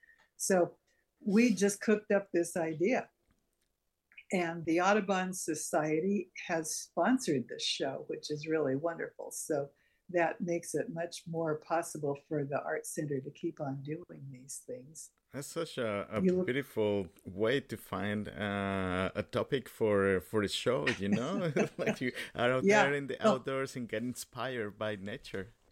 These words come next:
Speaker 1: We're trying to keep shows coming that are interesting and new.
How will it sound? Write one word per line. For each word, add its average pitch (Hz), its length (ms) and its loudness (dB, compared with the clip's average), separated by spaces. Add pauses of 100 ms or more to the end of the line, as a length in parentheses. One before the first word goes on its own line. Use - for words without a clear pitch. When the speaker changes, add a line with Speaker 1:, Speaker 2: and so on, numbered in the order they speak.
Speaker 1:
We're 254 220 4
trying 262 760 -2 (180)
to 185 420 6 (640)
keep - 380 -2
shows 208 540 2
coming 196 560 0
that 156 120 2
are 156 220 2
interesting 190 840 -2 (100)
and 156 300 -10
new. 165 540 2